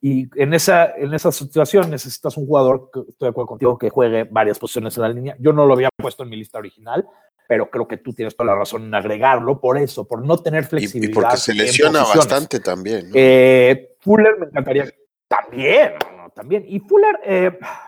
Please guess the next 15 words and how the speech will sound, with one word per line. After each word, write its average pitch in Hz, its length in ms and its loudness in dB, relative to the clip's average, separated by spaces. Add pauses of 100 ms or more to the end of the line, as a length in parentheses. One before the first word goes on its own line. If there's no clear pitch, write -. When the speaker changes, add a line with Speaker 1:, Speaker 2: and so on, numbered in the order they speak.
(340)
Speaker 1:
Fuller 160 360 -16
es 127 180 -16
la 120 340 -8
pregunta 131 360 -4
de 101 180 -2
sesenta 98 640 -18
y - 20 -14
cuatro 120 220 -8
millones 110 200 -10
de 104 60 -2
dólares. 202 420 4 (320)
Se - 160 -8
queda, 175 300 4
se - 160 -10
va. 147 300 2